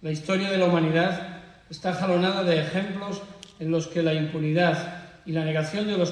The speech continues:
crímenes han sido la regla. Casos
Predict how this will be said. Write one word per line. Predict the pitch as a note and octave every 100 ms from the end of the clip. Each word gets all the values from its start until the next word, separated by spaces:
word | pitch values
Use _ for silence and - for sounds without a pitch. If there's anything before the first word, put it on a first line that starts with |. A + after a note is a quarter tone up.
| -
crímenes | G3 G3+ G3 G3 - - -
han | F3
sido | F3+ F3+ E3+
la | E3
regla. | E3+ D3 C3 C3+ - - - _ _ _ _
Casos | F3+ F3+ - F3+ F3 -